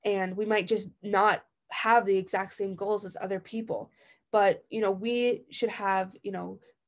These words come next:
we need to have, you know, big goals for ourselves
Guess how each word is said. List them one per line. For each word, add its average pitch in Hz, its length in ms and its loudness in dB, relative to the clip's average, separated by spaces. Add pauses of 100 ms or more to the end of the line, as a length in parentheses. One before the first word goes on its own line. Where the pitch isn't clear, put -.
(460)
we 247 300 -2
need 240 220 0
to 220 60 -4
have, 208 220 0
you 202 60 -2
know, 190 140 -2
big 220 400 6
goals 208 500 4
for - 180 2
ourselves 202 760 4